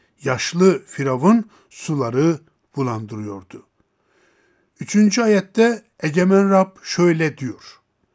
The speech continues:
"Büyük bir kalabalıkla ağımı senin üzerine atacağım." diyor.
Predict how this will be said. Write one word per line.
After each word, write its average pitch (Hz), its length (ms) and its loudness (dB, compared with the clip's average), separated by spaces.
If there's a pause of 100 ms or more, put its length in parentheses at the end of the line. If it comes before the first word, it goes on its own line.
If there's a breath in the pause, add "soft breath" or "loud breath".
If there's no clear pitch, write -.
(320)
"Büyük 214 340 0
bir 156 160 0
kalabalıkla 143 840 -4
ağımı 143 360 -2
senin 147 380 -4
üzerine 135 360 -6
atacağım." 113 580 -10
diyor. 101 340 -20